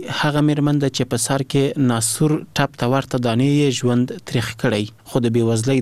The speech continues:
درد د ناروغۍ درد ترې هیر کړی دی.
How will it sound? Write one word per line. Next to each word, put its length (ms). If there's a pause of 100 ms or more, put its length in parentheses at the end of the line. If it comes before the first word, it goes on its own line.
(120)
درد 280 (300)
د 160
ناروغۍ 360 (120)
درد 220 (180)
ترې 240
هیر 200
کړی 200 (100)
دی. 120